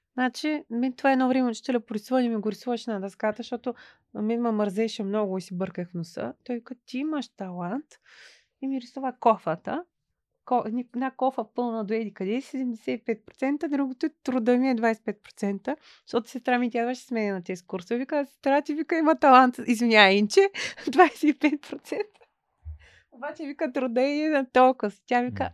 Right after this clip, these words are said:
Speaker 1: и той тогава, това ми каза, „Ама аз не го осъзнах.“ Вика: „Още два месеца“, вика, „тя ще нас-, тя ще настигне.“ Нали, защото
Speaker 2: Ама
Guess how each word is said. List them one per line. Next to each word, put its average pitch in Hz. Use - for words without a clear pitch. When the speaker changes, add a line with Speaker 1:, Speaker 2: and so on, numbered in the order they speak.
Speaker 1:
и -
той 233
тогава, 254
това 254
ми 233
каза, 233
„Ама 226
аз 226
не 220
го 202
осъзнах.“ 185
Вика: 214
„Още 226
два 208
месеца“, 190
вика, 233
„тя 214
ще 214
нас-, 196
тя 214
ще -
настигне.“ 185
Нали, 175
защото 120
Speaker 2:
Ама 95